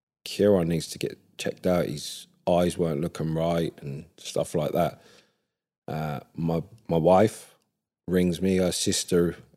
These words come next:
um, works in the hospital as well. She said, "I've just seen Kieran in hospital. Make sure he goes to the A and E as soon as he gets back. Don't even book a doctor, just go to the A and E." So now I'm starting to, like, "What the hell?" Um,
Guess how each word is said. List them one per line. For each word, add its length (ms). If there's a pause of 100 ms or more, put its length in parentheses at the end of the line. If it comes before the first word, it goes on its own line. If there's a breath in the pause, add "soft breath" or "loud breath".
um, 460 (500)
works 320
in 60
the 60
hospital 440
as 120
well. 200
She 160
said, 200
"I've 120
just 180
seen 160
Kieran 360
in 100
hospital. 520
Make 240
sure 200
he 60
goes 260
to 80
the 80
A 160
and 100
E 160
as 100
soon 240
as 120
he 40
gets 220
back. 380 (800)
Don't 200
even 200
book 260
a 40
doctor, 360
just 240
go 160
to 160
the 120
A 80
and 140
E." 160
So 240
now 280
I'm 160
starting 380
to, 120
like, 440 (260)
"What 180
the 120
hell?" 300 (1120 soft breath)
Um, 640